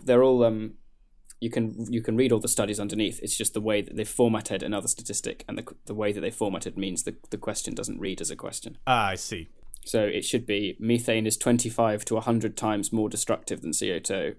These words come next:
Speaker 1: C O two on a twenty-year time frame."
Speaker 2: Yeah, uh, th-, th-, this is when you start getting into the sort of nitty-gritty of, um, uh, you know, w-, w-, of, of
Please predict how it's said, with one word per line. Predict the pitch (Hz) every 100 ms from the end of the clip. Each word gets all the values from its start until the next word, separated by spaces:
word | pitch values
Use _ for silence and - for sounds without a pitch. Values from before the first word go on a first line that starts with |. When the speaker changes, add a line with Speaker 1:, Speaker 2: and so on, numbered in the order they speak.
| -
Speaker 1:
C | - - 113
O |
two | 110 107 104
on | 104
a |
twenty-year | - 104 107 98
time | - 110 -
frame." | 90 - - - -
Speaker 2:
Yeah, | 143 139 147 120 113
uh, | 135
th-, | 135 135
th-, | 147 151
this | 151 156
is |
when | 143
you | 135
start | - 139 131
getting | 127 117
into | 117 110 110
the | - 110 104 - - -
sort | - 123
of | 107
nitty-gritty | 120 120 113 113 117 107 107 98
of, | 95 107
um, | 98 95 95 95 - - - - - -
uh, | - 98 95 95 92 -
you | -
know, | 110 98
w-, | - 92
w-, | 87 127 123 53
of, | - 107
of | - 107 104